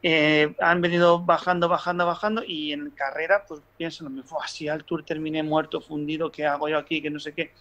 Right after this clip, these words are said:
Entonces va a ser una carrera muy mental y, y va a ganar el que tenga mucho poderío físico, pero también el que aguante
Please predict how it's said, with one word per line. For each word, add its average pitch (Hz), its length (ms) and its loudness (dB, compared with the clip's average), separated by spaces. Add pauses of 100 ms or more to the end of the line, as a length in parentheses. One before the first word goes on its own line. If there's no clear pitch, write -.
(100)
Entonces 190 200 2
va 196 60 6
a - 20 8
ser 196 140 0
una 190 160 2
carrera 196 400 2 (440)
muy 190 400 8
mental 190 600 4 (240)
y, 156 480 -2
y 165 160 -2
va 170 100 6
a 180 60 8
ganar 185 180 4
el 190 100 2
que 170 100 -4
tenga 170 260 -2
mucho 180 420 -2
poderío 165 420 -2
físico, 185 640 -2 (320)
pero 151 220 4
también 151 380 2
el 185 160 4
que - 160 4
aguante 165 680 2